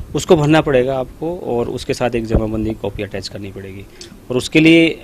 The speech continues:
बैंकों में special counter भी खोले गए हैं, वहाँ आप deposit करें और आपने जो form deposit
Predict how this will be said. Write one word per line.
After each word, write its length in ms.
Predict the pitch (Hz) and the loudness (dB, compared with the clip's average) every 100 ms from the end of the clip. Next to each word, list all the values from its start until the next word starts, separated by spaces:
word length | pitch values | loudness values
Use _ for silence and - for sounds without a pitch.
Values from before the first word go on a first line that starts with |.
| 131 | -4
बैंकों 380 | 123 123 123 135 | 2 2 0 -4
में 220 | 135 120 | -4 -4
special 320 | - 127 135 | -6 -6 -6
counter 360 | 123 117 117 123 | -4 -4 -4 -4
भी 120 | 127 | -6
खोले 260 | 120 120 123 | -4 -4 -2
गए 100 | 123 | -4
हैं, 140 | 147 | -6
वहाँ 260 | 170 120 117 | -6 -6 -6
आप 80 | |
deposit 400 | 110 104 117 123 | -6 -6 -4 -4
करें 280 | - 127 156 | -2 -2 0
और 160 | 165 131 | -2 -2
आपने 400 | 120 113 123 117 | -2 -4 -6 -4
जो 80 | 120 | -6
form 280 | - 117 | -6 -6
deposit 360 | 113 107 120 110 | -6 -6 -6 -6